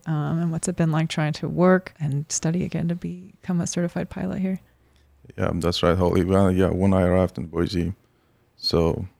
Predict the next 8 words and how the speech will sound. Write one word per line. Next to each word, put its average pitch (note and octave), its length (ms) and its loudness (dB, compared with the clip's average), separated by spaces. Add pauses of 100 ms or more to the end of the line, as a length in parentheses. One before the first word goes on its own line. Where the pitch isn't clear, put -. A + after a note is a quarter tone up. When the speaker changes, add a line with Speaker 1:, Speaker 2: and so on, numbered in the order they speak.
(340)
Speaker 2:
obviously F2+ 540 2
when F2+ 180 2
you E2+ 140 0
arrive F2 260 2
in E2 80 0
a E2+ 60 0
new F2+ 180 2
place, F2+ 540 -2